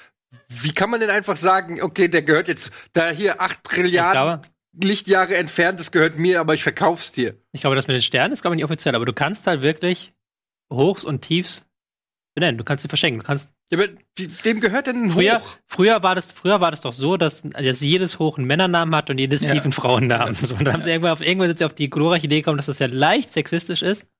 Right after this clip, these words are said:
Speaker 2: Und seitdem kannst du die Dinger kaufen. Und wenn ich jetzt zum Beispiel kein Geburtstagsgeschenk hab für dich, Etienne,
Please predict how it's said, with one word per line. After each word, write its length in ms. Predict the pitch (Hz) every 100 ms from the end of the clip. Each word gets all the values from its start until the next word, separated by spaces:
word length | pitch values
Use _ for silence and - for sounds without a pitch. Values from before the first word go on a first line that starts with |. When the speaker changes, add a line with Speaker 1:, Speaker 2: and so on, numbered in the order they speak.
| -
Speaker 2:
Und 80 | 131
seitdem 300 | 139 180 180
kannst 200 | 156 147
du 40 |
die 80 | 156
Dinger 200 | 160 180
kaufen. 380 | - 127 110 113
Und 60 |
wenn 120 | 123 147
ich 80 |
jetzt 180 | 151 139
zum 80 | 143
Beispiel 480 | 131 127 123 113 - _
kein 140 | - 117
Geburtstagsgeschenk 560 | 117 131 - - 180
hab 100 | 185
für 80 | 190
dich, 120 | 180 175
Etienne, 340 | 165 196 254